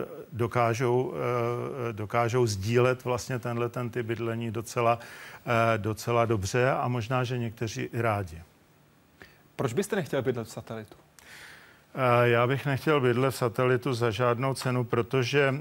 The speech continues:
Speaker 1: eh, za prvé, eh, je daleko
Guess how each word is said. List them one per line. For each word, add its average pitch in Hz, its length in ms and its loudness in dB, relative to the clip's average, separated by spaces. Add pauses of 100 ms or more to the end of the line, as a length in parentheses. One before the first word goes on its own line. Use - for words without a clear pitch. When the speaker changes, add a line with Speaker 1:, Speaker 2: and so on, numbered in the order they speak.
(140)
Speaker 1:
eh, 110 300 2
za 110 160 0
prvé, 107 440 0
eh, 117 380 0
je 117 200 0
daleko 120 680 2